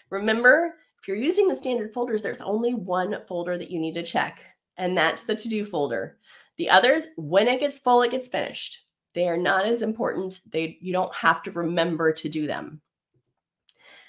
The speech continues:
Second, we talked about reframe your thinking. So just because you're checking your to-dos does not mean that you have to do it right then. You can pull it out and flag it if it's something that needs to be done soon.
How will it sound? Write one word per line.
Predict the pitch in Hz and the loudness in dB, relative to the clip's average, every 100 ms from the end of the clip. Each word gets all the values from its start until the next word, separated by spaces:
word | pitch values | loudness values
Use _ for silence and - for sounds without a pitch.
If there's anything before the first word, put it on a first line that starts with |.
| _ - | _ 0
Second, | - 247 302 294 | 6 6 6 0
we | 269 | 4
talked | 240 233 | 4 8
about | 220 202 226 | 6 6 0
reframe | 254 349 370 - 233 233 240 | 2 2 0 2 4 4 2
your | 214 214 | 2 2
thinking. | 226 233 120 - - _ | 0 0 -2 -4 -10 _
So | - 196 202 | 4 4 4
just | 254 320 - | 0 -2 -2
because | 359 294 240 233 | -2 2 2 2
you're | 208 | -2
checking | 180 - 196 143 208 269 | -2 -4 0 0 0 -2
your | 262 285 | -2 -2
to-dos | 294 269 262 330 320 | -4 -2 -2 -2 -2
does | 233 233 | -4 2
not | 262 320 | 4 4
mean | 359 339 | 4 4
that | 302 | 2
you | |
have | 247 240 226 | 0 0 0
to | 214 | -6
do | 185 190 254 | -4 0 2
it | 240 | 4
right | 170 120 - | 2 0 -2
then. | - - - - _ _ _ _ _ _ 220 | -8 -8 -14 -18 _ _ _ _ _ _ -4
You | 226 | 0
can | 233 208 190 - - _ | 4 4 4 2 -4 _
pull | 233 233 | 2 6
it | 233 | 6
out | 226 - | 6 2
and | 208 | -6
flag | - 185 185 202 | -4 0 2 2
it | 120 - - | -2 -4 -6
if | 208 175 | -6 -6
it's | - | -4
something | 160 175 175 | -6 -4 -6
that | |
needs | - 165 | -6 -6
to | - | -6
be | 170 | -2
done | 147 147 | 0 0
soon. | 147 156 - 139 | -2 -6 -6 -12